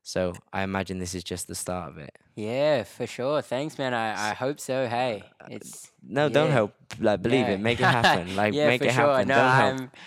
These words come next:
Speaker 2: yeah, I'm gonna make it happen. I'm
Speaker 1: I,
Speaker 2: gonna
Speaker 1: um,
Speaker 2: make it
Speaker 1: I'm very
Speaker 2: happen.
Speaker 1: much looking forward to seeing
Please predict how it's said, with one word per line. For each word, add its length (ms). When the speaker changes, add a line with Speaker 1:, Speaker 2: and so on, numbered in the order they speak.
Speaker 2:
yeah, 200
I'm 120
gonna 220
make 260
it 60
happen. 500
I'm 100
Speaker 1:
I, 200
Speaker 2:
gonna 140
Speaker 1:
um, 60
Speaker 2:
make 160
it 100
Speaker 1:
I'm 100
very 140
Speaker 2:
happen. 100
Speaker 1:
much 180
looking 220
forward 280
to 240
seeing 640